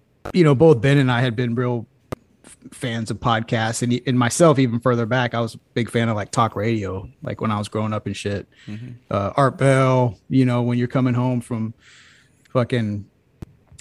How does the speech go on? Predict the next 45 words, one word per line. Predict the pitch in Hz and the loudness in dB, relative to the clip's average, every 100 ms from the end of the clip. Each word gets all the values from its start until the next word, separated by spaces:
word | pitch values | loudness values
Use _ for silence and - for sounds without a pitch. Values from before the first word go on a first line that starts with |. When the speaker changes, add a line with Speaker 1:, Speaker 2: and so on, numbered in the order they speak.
| - | -4
Speaker 1:
whatever, | 117 120 123 117 110 | 0 4 4 4 2
doing | 123 127 | 2 0
something, | 120 131 117 120 120 | 0 0 0 -2 -2
and | 113 | -4
then, | 117 113 | -4 -4
uh, | 110 104 101 | -4 -4 -4
like, | 107 - | -6 -2
Jim | 135 120 127 | 0 2 4
Rome | 143 110 | 4 2
too, | 101 135 110 95 _ - | 0 2 0 -4 _ -6
I | 113 | -4
was | 107 | -4
a | |
big | 101 107 | -4 -4
fan, | - 107 101 | -4 -4 -4
The | 113 | -6
Jungle. | 104 120 127 107 104 _ _ _ _ _ _ _ _ | -2 0 0 0 -6 _ _ _ _ _ _ _ _
And, | 131 123 117 | -6 -6 -4
uh, | 113 107 143 | -4 0 2
anyway, | 214 151 120 | 4 4 2
so | 135 | 4
me | 147 165 | 6 8
and | 147 | 6
Ben | 139 | 6
had | 139 117 | 4 2
talked | 131 | -2
for, | - 113 | -2 -8
for | 98 113 | -8 -2
years | 147 151 117 | 4 4 4
and | 117 | 0
years, | 127 120 - | 0 -2 -4
like, | 113 123 | -4 0
always | 127 120 | 0 0
mentioned, | 127 120 117 | -4 -4 -2
"Hey, | 139 | 0
we're | 131 | 2
gonna | 123 | 0
start | - 123 113 | 0 -6 -4
a | |
podcast, | 117 113 117 135 | -4 -2 0 0
we're | 117 | 0
gonna | 117 120 | 0 -2
start | - 113 | -2 -4
a | |
podcast." | 104 113 - 110 107 | -2 -4 -4 -6 -6